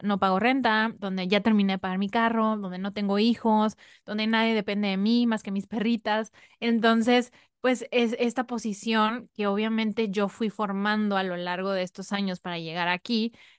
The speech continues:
pero que no pasó nada en el camino extraordinario como la enfermedad de un ser querido o, o no sé, cosas que a veces suceden,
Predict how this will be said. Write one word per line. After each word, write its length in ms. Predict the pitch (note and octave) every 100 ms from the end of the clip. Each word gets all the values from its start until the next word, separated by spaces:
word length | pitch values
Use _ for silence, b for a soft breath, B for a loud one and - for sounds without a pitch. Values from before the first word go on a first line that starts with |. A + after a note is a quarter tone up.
| _
pero 640 | A3 G3+ G3 F#3+ F#3 F3+
que 240 | - F#3+ F#3
no 400 | F#3 F#3+ G3 F#3+
pasó 320 | G3+ G3 G#3
nada 520 | G3 G3 G3 G3+ G3
en 200 | - G3+
el 120 | G3
camino 320 | F#3+ F3+ F#3+ G3
extraordinario 680 | G3 G3 F3+ F#3 F#3+ F#3 F#3+
como 220 | F#3+ F3+
la 80 | F3
enfermedad 400 | F3+ F3 F3 F3+
de 60 |
un 60 | F3+
ser 160 | F#3
querido 580 | F3+ F3 G#3 A3+ G#3 G3
o, 60 | F#3+
o 100 | -
no 160 | G3 G3
sé, 160 | G#3+
cosas 320 | F#3+ G3+ A3+ A3+
que 80 |
a 60 | G#3+
veces 240 | F#3 G#3+
suceden, 480 | A3 G3 G3 G#3 C4+